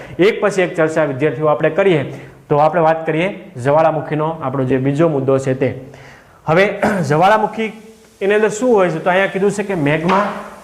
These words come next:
વાયુઓ, રાખ, વરાળ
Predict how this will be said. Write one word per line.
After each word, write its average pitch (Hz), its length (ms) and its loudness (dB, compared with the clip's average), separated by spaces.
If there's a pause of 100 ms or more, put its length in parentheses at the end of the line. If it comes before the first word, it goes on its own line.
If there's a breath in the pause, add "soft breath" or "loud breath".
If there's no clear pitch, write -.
(560)
વાયુઓ, 180 680 2 (260)
રાખ, 139 440 2 (460)
વરાળ 151 360 4